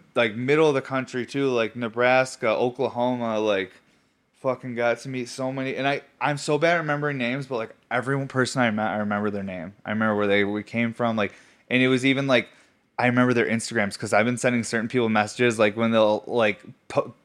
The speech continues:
tag me in something, I'm like, Oh, and oh, by the way, it was really nice meeting you, like, Sebastian or whatever from Oklahoma, like, or fucking, like, this ki-, this guy, Saul, uh, from San Antonio, Texas,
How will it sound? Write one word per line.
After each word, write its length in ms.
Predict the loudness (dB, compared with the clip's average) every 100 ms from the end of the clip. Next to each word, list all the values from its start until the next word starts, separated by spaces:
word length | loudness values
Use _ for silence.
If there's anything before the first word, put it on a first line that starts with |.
| _ _
tag 360 | -2 4 4 4
me 140 | 2
in 80 | 0
something, 480 | 0 0 2 0 2
I'm 80 | 2
like, 140 | 2
Oh, 280 | 4 6 6
and 120 | 6
oh, 100 | 2
by 200 | 4 4
the 100 | 4
way, 200 | 4 4
it 40 | 4
was 140 | 2
really 140 | 0 0
nice 260 | -4 -4
meeting 240 | -4 -2 -2
you, 120 | 0
like, 160 | -2
Sebastian 800 | -2 -2 2 2 0 -2 -2 0
or 80 | 0
whatever 260 | 0 -2 -4
from 200 | -6 -6
Oklahoma, 680 | -6 -6 -6 -4 -4 -2
like, 260 | -2 -2 -6 -18 -20 -20 _ _
or 80 | -8
fucking, 460 | -2 -2 0 -2 -2
like, 340 | -2 -2 -6
this 160 | -12 -10
ki-, 180 | -8
this 200 | -6 -6 2
guy, 220 | 4 4
Saul, 680 | 2 2 4 4 2 -2 -6 -20 _ _
uh, 220 | 0 0 0
from 160 | -4
San 180 | 0 2
Antonio, 300 | 2 0 -2
Texas, 520 | 0 0 0 -6 -8